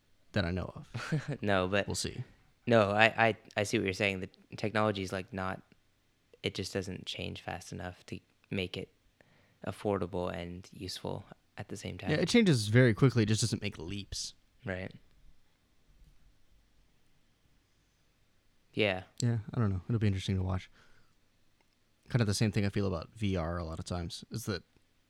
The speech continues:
Speaker 1: all the V R headsets and stuff we have now, it's like, well, they all look about the same, and they're not moving very quickly. It's like, well, this technology's been around for a very long time, and people have been making advances in it, but it's really hard to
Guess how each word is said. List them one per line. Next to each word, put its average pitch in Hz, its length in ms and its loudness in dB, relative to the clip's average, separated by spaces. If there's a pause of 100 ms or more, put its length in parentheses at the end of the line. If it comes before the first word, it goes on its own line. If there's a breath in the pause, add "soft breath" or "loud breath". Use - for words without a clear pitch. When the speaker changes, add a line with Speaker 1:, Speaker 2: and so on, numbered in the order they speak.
(800)
Speaker 1:
all 123 160 4
the 113 100 6
V 107 160 6
R 104 120 6
headsets 101 360 0
and 98 100 -4
stuff 98 200 -4
we 87 80 -2
have 87 120 -4
now, 101 200 0
it's - 100 -6
like, - 140 -6
well, 156 100 4
they 156 60 4
all 165 160 4
look 156 140 -2 (180)
about 139 240 2
the - 80 0
same, 143 260 4
and 101 80 6
they're 101 80 6
not 113 140 4
moving 123 260 10
very 101 160 6
quickly. 127 320 0
It's 82 100 -6
like, 135 140 0
well, 143 240 4 (320 loud breath)
this 123 120 0
technology's 160 540 2
been 104 120 4
around 85 320 0
for 90 140 -2
a 80 40 -2
very 78 220 -4
long - 260 -8
time, - 340 -6 (540 soft breath)
and 110 80 -6
people 110 180 6
have 104 60 8
been 101 80 6
making 101 260 2
advances 101 520 2
in 71 120 -4
it, 78 80 -10
but 98 120 -2
it's - 120 -4
really 123 140 2
hard 104 360 2
to 71 280 -4